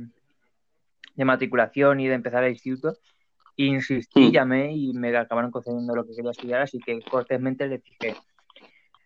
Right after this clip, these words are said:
Speaker 1: "Mi prioridad es estos estudios, llevo tiempo buscándolos, así que gracias por la oportunidad, pero he de irme".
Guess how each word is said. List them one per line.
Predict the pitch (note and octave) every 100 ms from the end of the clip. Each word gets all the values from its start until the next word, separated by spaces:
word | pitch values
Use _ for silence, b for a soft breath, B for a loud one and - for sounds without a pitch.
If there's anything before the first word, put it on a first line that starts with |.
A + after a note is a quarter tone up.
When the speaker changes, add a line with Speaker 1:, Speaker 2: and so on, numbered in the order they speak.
| _ -
Speaker 1:
"Mi | B2 B2 B2 A2
prioridad | B2 B2 A#2+ B2 A#2+
es | B2+
estos | C3 - A#2+ A2+
estudios, | A#2 - C#3+ D#3+ E3
llevo | A#2 A2
tiempo | A#2 A2+ A2+
buscándolos, | A2 - B2 D3 D3
así | G#2+ A2+
que | A2+ A#2+ B2 A#2+ _ -
gracias | A#2 A2 A2+
por | - A2
la | A2
oportunidad, | A#2 B2 C3 C#3 D3
pero | A#2+ G2+ G2 -
he |
de | A2+ A#2+
irme". | D3